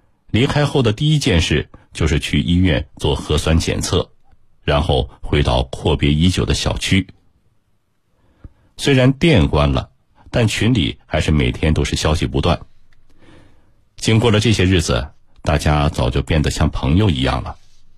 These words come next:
李娜到家第一时间就在群里报了个平安，用她的话说：“有人牵挂的感觉真好。”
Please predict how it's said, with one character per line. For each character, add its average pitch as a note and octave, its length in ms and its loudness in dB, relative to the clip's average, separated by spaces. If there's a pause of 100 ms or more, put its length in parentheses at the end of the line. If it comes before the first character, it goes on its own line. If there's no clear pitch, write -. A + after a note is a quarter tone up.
(640)
李 G#2 180 0
娜 B2 180 4
到 A#2+ 180 0
家 A2+ 200 0
第 C#3+ 220 2
一 C#3+ 60 4
时 G#2+ 180 0
间 F2+ 280 0 (140)
就 - 120 -2
在 D#2 140 0
群 D#2+ 220 0
里 D2 120 2
报 D#2 220 -2
了 D2 60 -6
个 C#2+ 120 -4
平 - 180 -2
安， D#2+ 220 0 (720)
用 A#2+ 180 2
她 D3+ 240 0
的 A#2 100 2
话 C#2 200 -2
说： C2 360 -2 (300)
“有 C#2+ 220 2
人 C2+ 180 2
牵 A#2 320 0
挂 A2+ 180 0
的 C#2+ 120 -2
感 B1+ 240 -2
觉 B1+ 340 -2 (300)
真 E2 180 4
好。” - 380 -4